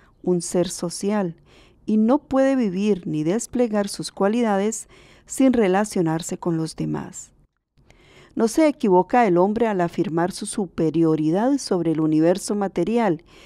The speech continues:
y al considerarse no ya como una partícula de la naturaleza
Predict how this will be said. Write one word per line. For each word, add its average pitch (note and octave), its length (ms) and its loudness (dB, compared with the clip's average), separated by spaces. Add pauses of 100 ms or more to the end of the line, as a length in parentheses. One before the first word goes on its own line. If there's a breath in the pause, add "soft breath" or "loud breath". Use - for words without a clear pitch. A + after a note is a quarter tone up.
(220 loud breath)
y A#3 100 2
al B3+ 140 4
considerarse F#3+ 1080 0
no G3 300 2
ya A#3+ 280 2
como F#3+ 440 0
una F#3+ 260 2
partícula F#3+ 640 -2
de E3 80 0
la D3+ 100 -2
naturaleza D#3 840 0